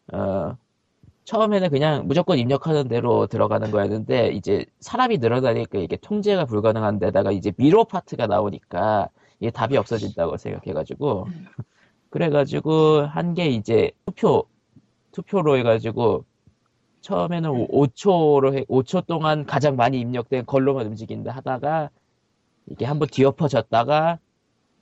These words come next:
다시 <laughs> 적용됐다가 사람들이 항의해가지고 뒤엎어졌다가 그다음에 다음에 들어간 게 이제 아나키와 데모크라시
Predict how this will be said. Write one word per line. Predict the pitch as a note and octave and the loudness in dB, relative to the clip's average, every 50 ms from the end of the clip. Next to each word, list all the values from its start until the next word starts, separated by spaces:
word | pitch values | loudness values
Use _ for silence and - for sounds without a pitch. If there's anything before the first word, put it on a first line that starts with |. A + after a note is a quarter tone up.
| _ _ _ _ _ | _ _ _ _ _
다시 | - C3 C#3+ C3 B2 | -14 -12 -10 -6 -6
<laughs> | - - - | -4 2 4
적용됐다가 | E3 D#3 C3 D#3 C#3 - - - D3 D3+ D#3 D#3 D#3+ D#3+ - _ _ _ _ _ _ _ - - - F#3+ C3 - A3+ F#3+ | 4 6 6 4 2 2 -2 -4 -2 0 0 0 -2 -4 -6 _ _ _ _ _ _ _ -20 -14 -14 -14 -12 -14 -16 -8
사람들이 | - - G3+ F3+ F#3 F3 D#3 D3+ C#3 D3+ | -2 2 4 4 4 2 0 -2 -2 0
항의해가지고 | E3+ F#3 G3 F#3+ F#3 E3+ D#3+ D#3 D3+ | 2 2 2 2 2 2 2 2 2
뒤엎어졌다가 | - - D3 C3+ - - - D#3+ D3 - D3 D3 C#3+ D3 D#3+ E3 E3+ F3 E3 _ _ _ _ _ _ _ _ _ _ _ - | 4 2 2 2 2 0 0 0 0 2 2 2 4 6 6 4 4 4 0 _ _ _ _ _ _ _ _ _ _ _ -6
그다음에 | C#3 C3 D#3+ D#3 D3 C3 | -2 0 2 2 2 0
다음에 | - B2 C3 D3 D3 D#3 | 0 0 0 2 0 0
들어간 | - C#3+ C3 B2+ B2+ B2+ A#2+ A#2+ | -2 -2 -2 -2 -2 -2 -4 -2
게 | A2+ D3 | -2 -2
이제 | C3 B2 - C3 B2+ - - _ - | -2 0 0 0 0 0 -2 _ -4
아나키와 | - C#3 E3+ F3+ F3 E3+ - _ - - D#3+ D3+ D3+ D3 C3+ | -2 0 2 2 2 0 0 _ -10 -6 -2 2 2 2 2
데모크라시 | - C#3+ C3 D#3 D#3+ D3+ - E3 C#3+ C#3+ C3+ A#2+ - A#2 A2 G#2 | 2 0 -2 -2 -2 -4 -2 0 0 0 0 -2 -6 -10 -14 -14